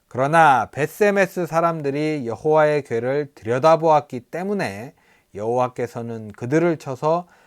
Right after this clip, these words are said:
칠십 명을 죽였다. 그러자 벳세메스 사람들이 통곡하며 "이 거룩하신 하나님 여호와 앞에 누가 설 수 있겠나? 우리가 여호와의 궤를 여기서 어디로 보내야 좋단 말인가?"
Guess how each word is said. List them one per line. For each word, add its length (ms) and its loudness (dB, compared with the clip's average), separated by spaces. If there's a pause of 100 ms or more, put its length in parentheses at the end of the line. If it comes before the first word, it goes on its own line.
(220)
칠십 460 -6
명을 360 -2
죽였다. 600 -10 (360)
그러자 480 2
벳세메스 800 -8
사람들이 680 -8
통곡하며 840 -8 (460)
"이 180 -4
거룩하신 800 -4 (320)
하나님 560 -2
여호와 560 2
앞에 540 -6
누가 300 0
설 200 -8
수 200 -14
있겠나? 640 0 (180)
우리가 480 6
여호와의 580 4
궤를 480 0 (320)
여기서 640 -4
어디로 540 2
보내야 560 -6
좋단 540 -8
말인가?" 500 0